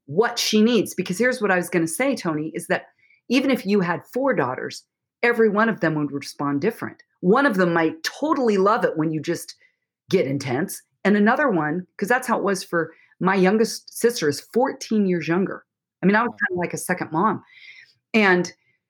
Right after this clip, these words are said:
Speaker 1: when she was, like, one, two, three, if my mom looked at her with anger, which my mom used to have a big anger prob-, problem, Elizabeth would just melt.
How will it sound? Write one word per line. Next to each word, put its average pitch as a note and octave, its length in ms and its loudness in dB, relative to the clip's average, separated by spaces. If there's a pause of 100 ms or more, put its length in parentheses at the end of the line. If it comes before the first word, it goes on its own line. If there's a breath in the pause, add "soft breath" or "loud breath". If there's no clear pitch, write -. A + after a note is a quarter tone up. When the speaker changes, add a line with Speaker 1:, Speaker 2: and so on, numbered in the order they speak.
(460)
Speaker 1:
when G#3 200 4
she C4 260 0
was, - 240 0
like, F3+ 180 0 (280)
one, F#3 600 2
two, F#3+ 460 -2
three, F#3 560 0
if F3+ 140 -2
my F#3+ 240 4
mom G3 520 2
looked E3+ 500 0
at D#3+ 80 -2
her - 200 -6
with C3+ 200 -6
anger, C3 300 -4
which E3+ 200 -6
my E3 120 2
mom D#3+ 220 2
used E3 180 0
to E3 60 -4
have D3+ 140 -4
a C#3 40 -2
big E3+ 200 2
anger C#3+ 260 0
prob-, B2 320 -10 (140)
problem, F3 420 0 (320 loud breath)
Elizabeth G3+ 500 2
would F3+ 140 2
just - 380 -2
melt. D3+ 800 -4